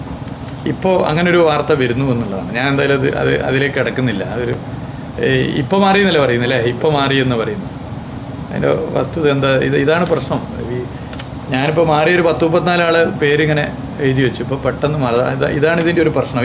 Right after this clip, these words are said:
എന്തുകൊണ്ട് ഇങ്ങനെ മാറും? കേരളത്ത് പരിശോധിച്ചാൽ കേരളത്തിൽ ഈ ഒരു പൊളിറ്റിക്സ് അപ്ലൈ ചെയ്യുന്നില്ല.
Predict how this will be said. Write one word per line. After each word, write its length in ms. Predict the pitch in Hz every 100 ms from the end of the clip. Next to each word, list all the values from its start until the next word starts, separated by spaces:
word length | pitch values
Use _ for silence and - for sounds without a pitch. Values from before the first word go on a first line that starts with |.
| 185
എന്തുകൊണ്ട് 340 | 226 285 196
ഇങ്ങനെ 160 | 165 147 117
മാറും? 180 | 101 - - - - - - - - - - - - - - -
കേരളത്ത് 520 | 151 196 233 240 190 220
പരിശോധിച്ചാൽ 500 | 202 202 202 202 202 185
കേരളത്തിൽ 380 | 170 190 190 190
ഈ 20 | 196
ഒരു 80 | 208 -
പൊളിറ്റിക്സ് 420 | 170 160 175 127
അപ്ലൈ 200 | 151 147 143
ചെയ്യുന്നില്ല. 320 | 135 117